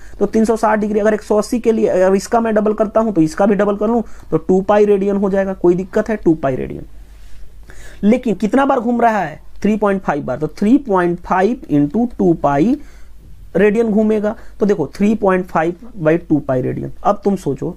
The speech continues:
थोड़ा सा, देखो, सेवन थ्री पॉइंट फ़ाइव का मतलब कितना होता है, सेवन बाई टू लिख लूँ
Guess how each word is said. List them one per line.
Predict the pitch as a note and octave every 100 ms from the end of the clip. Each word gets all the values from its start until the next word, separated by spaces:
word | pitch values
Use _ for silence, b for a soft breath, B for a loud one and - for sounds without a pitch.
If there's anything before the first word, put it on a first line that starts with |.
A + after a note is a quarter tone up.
| -
थोड़ा | G3+ G3
सा, | G3 D3
देखो, | C#3+ C#3 B2+ B B B B B - - - -
सेवन | - G3+ A3 A3 - - -
थ्री | A3
पॉइंट | G#3+ A3 G#3+
फ़ाइव | G#3+
का | A3
मतलब | G#3+ G#3+ G#3+
कितना | G#3 F#3+
होता | D3
है, |
सेवन | C#3+ F3 F#3+ G3
बाई | F3+ F3
टू | G3+
लिख | A3 G#3
लूँ | A3